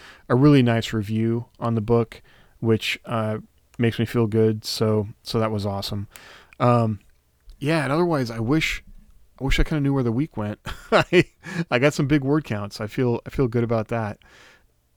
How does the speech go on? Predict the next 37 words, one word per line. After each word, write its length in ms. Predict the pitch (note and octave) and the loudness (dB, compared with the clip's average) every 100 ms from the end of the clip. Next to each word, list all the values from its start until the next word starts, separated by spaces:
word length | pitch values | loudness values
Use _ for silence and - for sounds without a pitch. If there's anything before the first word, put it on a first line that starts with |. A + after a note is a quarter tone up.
| - | -8
It's 160 | B2+ | -4
been 200 | - D#3+ | 2 2
tough 320 | D3+ E3 D#3+ | 4 4 2
to 80 | - | 0
get 160 | A2+ A#2+ | 0 2
up. 260 | C3 G#2+ _ - | 4 2 _ -8
I 60 | |
tell 180 | A2 B2 | 0 4
you 100 | A#2+ | 4
what, 240 | B2 A2+ | 4 2
like, 140 | A2+ G#2+ | 2 -4
if 160 | A2 | 0
I 80 | C3 | 2
don't 160 | C3+ C3 | 2 4
go 160 | C3+ | 4
to 60 | B2 | 2
sleep 360 | - B2+ B2+ - _ | 0 0 0 0 _
by, 600 | B2+ A#2 A2+ A2 A2 A2 - _ _ _ | -2 2 2 2 2 0 -6 _ _ _
you 100 | - | -4
know, 200 | G#2+ G#2+ G#2+ _ _ _ | 0 0 -2 _ _ _
ten 260 | - C3+ C#3 | -2 0 2
thirty 400 | B2+ B2+ C3 A2 | 4 4 4 2
at 80 | G#2+ | 0
the 100 | G#2+ | 0
latest, 460 | G#2+ A2+ G#2 G2+ | 2 2 2 -2
it 80 | B2+ | -2
is 140 | A2+ G2+ | -2 -2
very 340 | G#2 A2+ A#2 | 0 4 4
difficult 420 | A2 A2 - G#2+ | 2 0 0 -4
to 80 | - | -4
get 120 | A2 | -2
up 200 | G#2+ G#2 _ _ | 0 -2 _ _
at 160 | - A2 | -4 -4
four 240 | - A#2 | -2 -2
thirty 480 | G#2+ - A2 G#2+ G#2 | 0 0 0 0 -4
to 200 | G#2 - | -6 -6
be 420 | G#2+ A2+ A2 G#2+ | -4 0 0 -2